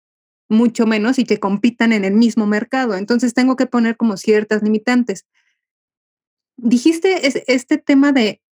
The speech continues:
puesto en México, cuando la mercancía está puesta en México, y a partir de esto te pueden tocar muchas cosas, ¿no? Como los semáforos y cosas por el estilo, en donde deciden, "A ver, voy a revisar tu mercancía",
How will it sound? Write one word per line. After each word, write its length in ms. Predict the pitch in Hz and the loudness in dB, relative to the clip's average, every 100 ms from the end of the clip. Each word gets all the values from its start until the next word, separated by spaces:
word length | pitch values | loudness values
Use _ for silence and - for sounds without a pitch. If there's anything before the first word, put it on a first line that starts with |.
| _ | _
puesto 380 | - 269 - 285 | 0 0 2 2
en 120 | 262 | 4
México, 500 | 262 277 - - 180 | 2 0 -6 -6 -4
cuando 220 | 208 214 | -2 0
la 100 | 220 | 2
mercancía 440 | 220 220 233 226 269 | 0 0 0 0 0
está 280 | 262 277 269 | -2 -4 -4
puesta 360 | - 269 - 254 | -4 -4 -2 -2
en 100 | 247 | 2
México, 420 | 262 247 214 - | 0 -2 -6 -6
y 100 | - | 0
a 100 | 226 226 | 0 0
partir 400 | 233 233 285 311 | -2 0 0 2
de 140 | 311 | 0
esto 320 | 262 - 277 _ _ _ | -2 -4 -6 _ _ _
te 100 | - | -6
pueden 260 | 247 294 339 | -2 0 0
tocar 300 | 254 220 240 | -2 -2 -2
muchas 380 | 233 220 214 185 | 0 -2 -4 -4
cosas, 380 | 240 226 170 175 | -6 -4 -6 -4
¿no? 160 | 214 | -6
Como 220 | 226 214 - | -4 -6 -2
los 200 | 190 185 | -4 -2
semáforos 800 | 190 185 175 180 - 226 196 180 | -4 -2 -2 -4 0 0 0 -2
y 180 | 196 180 | -4 -4
cosas 340 | - 214 220 | 0 2 0
por 140 | - 196 | -2 -6
el 60 | |
estilo, 300 | 185 - 208 | -4 -4 -2
en 80 | 233 | 0
donde 300 | 220 202 185 _ _ _ _ | 0 -2 -4 _ _ _ _
deciden, 500 | 214 220 254 240 240 | 0 2 2 0 0
"A 80 | 208 | 0
ver, 180 | 226 240 | -2 -2
voy 140 | 214 262 | -2 0
a 60 | |
revisar 300 | 277 220 226 | 0 -2 -4
tu 100 | 214 | -2
mercancía", 680 | 226 196 185 196 208 247 277 | -4 -2 -4 -4 0 0 0